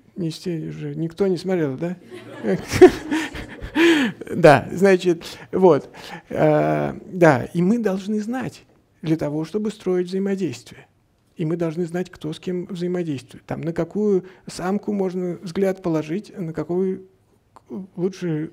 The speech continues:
сразу куда-нибудь бечь и, как бы сказать, не, не, не отсвечивать и так далее. Значит, это сложная интеллектуальная деятельность, которую наш мозг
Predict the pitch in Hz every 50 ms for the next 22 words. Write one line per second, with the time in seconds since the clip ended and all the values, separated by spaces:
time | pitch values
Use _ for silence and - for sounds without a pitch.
0 | - _ - - 180 170 151 147 139 139 139 143 156 - 160 151 147 143 143 147
1 | 143 147 147 180 208 196 - - 170 160 180 185 185 175 180 - 160 156 170 165
2 | 147 - 156 147 147 170 160 160 156 156 180 170 165 180 170 160 160 - 196 160
3 | - - - - - - - _ - 160 165 165 - 143 139 - - - - -
4 | - - - - _ 175 175 170 - 170 165 - - - - - - - - -
5 | 208 254 233 - 165 - - - 175 180 226 277 277 233 185 135 135 139 139 139
6 | - 151 160 160 165 - 196 190 170 156 139 131 135 139 160 156 170 196 180 160
7 | 160 - 196 233 285 320 311 - - - - _ - 196 190 190 - - 196 196
8 | 214 247 277 294 294 294 285 247 202 185 190 180 160 - - 165 156 165 180 220
9 | 254 254 -